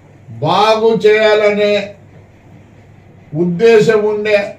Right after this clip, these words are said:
హౌస్ వైఫ్స్ కానీ, ఇంకా పెళ్లి కానీ చదువుకున్న వాళ్ళు కానీ ముందుకు రావాలని కోరుతున్నా.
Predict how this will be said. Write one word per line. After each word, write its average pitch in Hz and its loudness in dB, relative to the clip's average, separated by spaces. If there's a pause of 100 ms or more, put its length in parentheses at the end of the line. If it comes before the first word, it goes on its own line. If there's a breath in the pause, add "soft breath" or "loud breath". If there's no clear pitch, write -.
(260)
హౌస్ 180 -6
వైఫ్స్ 208 0
కానీ, 196 -2 (1120)
ఇంకా 175 -4
పెళ్లి 185 2
కానీ 202 -2
చదువుకున్న 196 -2
వాళ్ళు 196 -4
కానీ 190 -2 (1600)
ముందుకు 185 0
రావాలని 202 0
కోరుతున్నా. 190 -6